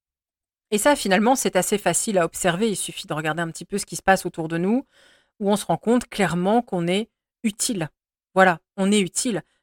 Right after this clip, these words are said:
Mais le bien-être, euh, personnel,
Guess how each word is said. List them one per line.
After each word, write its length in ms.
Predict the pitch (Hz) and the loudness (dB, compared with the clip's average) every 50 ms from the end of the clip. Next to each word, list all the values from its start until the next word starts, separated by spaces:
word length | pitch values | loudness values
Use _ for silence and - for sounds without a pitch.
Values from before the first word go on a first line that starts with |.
| _ _ - | _ _ -6
Mais 320 | 185 185 190 185 185 - _ | -2 0 2 0 0 -2 _
le 200 | - 190 175 196 | -6 -2 -2 -2
bien-être, 720 | 185 180 180 165 160 165 175 208 226 - - - 170 156 156 _ _ _ _ - | 0 2 0 2 2 2 2 0 0 -2 -8 -10 -10 -10 -12 _ _ _ _ -10
euh, 380 | 180 165 156 156 151 151 156 156 _ _ _ _ - | -8 -8 -8 -8 -12 -14 -16 -20 _ _ _ _ -2
personnel, 760 | 196 170 - - - - 180 180 196 220 247 262 240 202 | 0 0 0 -2 -4 -2 0 2 4 6 6 6 4 0